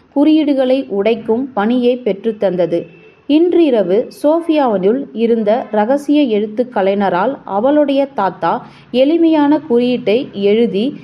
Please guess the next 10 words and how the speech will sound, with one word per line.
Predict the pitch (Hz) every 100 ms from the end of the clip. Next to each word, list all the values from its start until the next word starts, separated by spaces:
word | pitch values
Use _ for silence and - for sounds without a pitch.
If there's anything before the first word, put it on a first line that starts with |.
| - -
இரண்டு | 247 294 339 330 339 330
அந்நியர்களை | 202 233 277 269 220 175 226
ஒன்று | - 233 262 294
சேர்த்த | 294 262 208 - 226 -
திறமையை | 240 240 262 254 202 247 302 -
வியக்காமல் | 214 254 277 285 262 269
இருக்க | 233 190 - 240
முடியவில்லை. | 208 196 202 180 175 165 165 - - _ _
அந்த | - 240 320 330
அந்நியர்கள் | 294 214 220 220 180 196 269